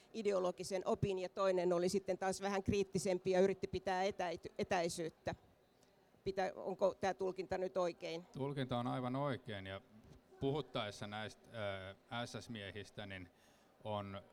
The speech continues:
Speaker 2: ehkä hyvä välttää liikoja yleistyksiä. Ne oli kuitenkin jokainen omanlaisensa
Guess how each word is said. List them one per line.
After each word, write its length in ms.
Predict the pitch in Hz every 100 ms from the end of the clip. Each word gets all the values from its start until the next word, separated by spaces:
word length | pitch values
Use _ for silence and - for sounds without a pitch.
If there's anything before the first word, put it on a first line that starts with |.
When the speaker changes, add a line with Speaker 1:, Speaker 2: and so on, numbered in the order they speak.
| - - -
Speaker 2:
ehkä 220 | 127 170
hyvä 280 | 165 165 139
välttää 520 | 143 131 - 120 113
liikoja 500 | 131 139 127 113 98 - -
yleistyksiä. 800 | 123 127 110 101 - - - 104
Ne 100 | 107
oli 200 | 110 107 -
kuitenkin 560 | 131 127 123 113 107 - _ - - _ _ _
jokainen 720 | 123 123 - 131 120 117 107 98 -
omanlaisensa 800 | - 123 123 117 110 110 110 117